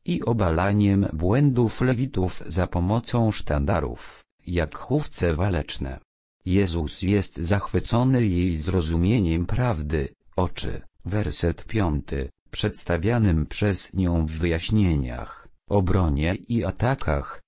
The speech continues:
przerażają mnie, które niekiedy były zbyt mocno wyrażane i dlatego prosił, by zostały odwrócone od niego, "Odwróć oczy twoje ode mnie".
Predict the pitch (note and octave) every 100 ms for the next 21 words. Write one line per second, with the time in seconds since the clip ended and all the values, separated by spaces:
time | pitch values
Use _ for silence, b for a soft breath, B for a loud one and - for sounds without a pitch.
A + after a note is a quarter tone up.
0 | _ - - F2+ G#2 E2+ C#2 C2+ D2 E2+
1 | D2 C2 A#1 - - - - G2+ G2+ D#2+
2 | E2 F2 - G#2+ F2 D#2+ G#2+ G#2+ G#2 F2+
3 | A2+ D#3+ F#2 D#2+ D2 - F#2 A#2 D#2+ D2
4 | C#2 G2+ A2 G2+ F2+ - G#2+ F#2+ D#2 C#2+
5 | C3+ C#3 F#2 - G#2 A2 B2+ - C3 C#2
6 | - _ - D#2+ G#2+ G2 F2+ F2+ - A#2+
7 | F#2 F2+ - F#2 E2+ D#2+ F2 - C#3 C#3+
8 | A#2+ F2+ E2 F2+ B1+ A#1 - - - -
9 | - F2+ D#2 F#2 G#2 - A#2+ - F2+ D#2+
10 | - G2 F#2 F#2 A#2 A2 E2 B1 A#2 G#2